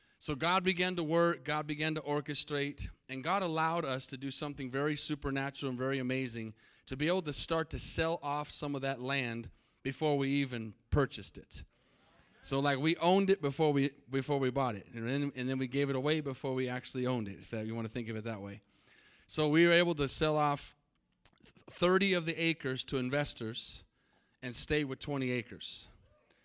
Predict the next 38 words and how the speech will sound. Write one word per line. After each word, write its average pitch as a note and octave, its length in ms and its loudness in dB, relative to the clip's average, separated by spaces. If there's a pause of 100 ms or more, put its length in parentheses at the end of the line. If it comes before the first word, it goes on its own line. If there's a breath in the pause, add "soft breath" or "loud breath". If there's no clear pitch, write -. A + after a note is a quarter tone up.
(200 soft breath)
okay? C#3 300 -4 (420 soft breath)
And A2+ 100 -10
so D3 140 0
we're E3 120 2
gonna F3+ 140 0
have, D#3 220 -6
we've D3+ 200 -2
bought D#3 240 2
twenty D#3+ 340 2
acres. A#2+ 540 -2 (600 soft breath)
And C#3 220 2
the C3+ 60 2
money F3 300 4
that's D#3+ 220 0
coming E3 280 2
from D#3 160 0
the D3 80 4
investors C#3+ 640 2
is C3 180 -6
separate. E3 600 2
We C3+ 140 -2
don't D#3 140 0
even D3 160 -2
have D3+ 180 -4
to C3 100 -10
get D3+ 300 2
it D#3+ 140 -4
and A#2+ 120 -12
pay D3+ 200 4
back C#3+ 340 -4
or C#3 60 -4
anything. C3+ 320 -6
It's A#2 180 -8
going, B2+ 300 -2
they're C3+ 160 -2
paying D3 320 2
at D3 100 -6
closing, D3 540 -4